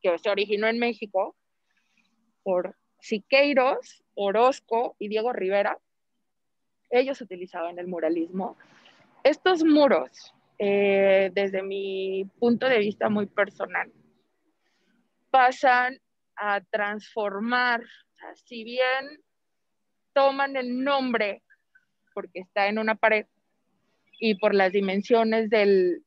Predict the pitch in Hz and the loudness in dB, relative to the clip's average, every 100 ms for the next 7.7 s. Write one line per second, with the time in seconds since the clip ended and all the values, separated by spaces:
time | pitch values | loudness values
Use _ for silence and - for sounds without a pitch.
0 | _ 196 185 180 180 180 175 165 - - | _ -4 -2 0 0 0 -2 -2 -4 -2
1 | 190 180 - 247 240 233 196 214 - _ | 0 0 2 2 4 4 2 2 -4 _
2 | _ _ _ _ _ 220 220 220 202 226 | _ _ _ _ _ 2 4 2 0 0
3 | 226 208 262 302 294 302 311 285 285 285 | 0 -2 -8 -4 -4 0 0 4 6 6
4 | 294 - - 233 220 - - _ _ _ | 4 -4 0 2 2 -4 -20 _ _ _
5 | _ _ _ _ _ _ _ - - 233 | _ _ _ _ _ _ _ -16 -6 -2
6 | 233 233 226 233 240 240 269 - _ - | 0 2 4 4 4 4 2 -2 _ 0
7 | 214 202 185 196 269 233 - | 2 4 4 2 4 2 -2